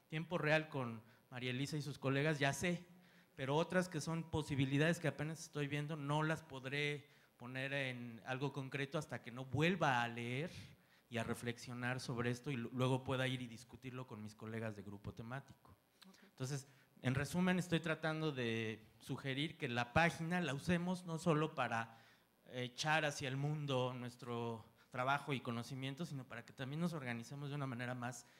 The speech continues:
Speaker 1: eficiente adentro de la red, porque se supone que para eso son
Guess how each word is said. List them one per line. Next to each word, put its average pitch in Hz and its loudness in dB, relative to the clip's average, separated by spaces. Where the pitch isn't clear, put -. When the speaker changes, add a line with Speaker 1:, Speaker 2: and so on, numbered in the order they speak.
Speaker 1:
eficiente 123 -6
adentro 117 -2
de 113 0
la 117 0
red, 123 -6
porque 120 -14
se 113 -14
supone 151 0
que 180 -4
para 117 0
eso 143 0
son 135 0